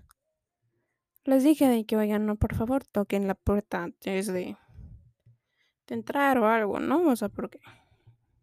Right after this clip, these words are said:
pues, no, no es algo muy cómodo que digamos que de repente,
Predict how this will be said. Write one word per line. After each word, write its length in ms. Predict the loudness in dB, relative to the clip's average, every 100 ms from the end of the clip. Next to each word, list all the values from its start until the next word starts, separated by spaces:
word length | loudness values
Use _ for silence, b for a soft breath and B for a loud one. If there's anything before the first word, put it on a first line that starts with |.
| _ _ _ _ _ _ _ _ _ _ _ -4
pues, 220 | -2 0
no, 220 | 0 0
no 220 | 2 2
es 100 | 4
algo 200 | 2 0
muy 200 | 0 -2
cómodo 500 | -4 -4 0 0 0
que 120 | -2 -8
digamos 380 | -6 -6 -6
que 100 | -6
de 80 | -6
repente, 600 | -4 -6 -8 -6 -8 -10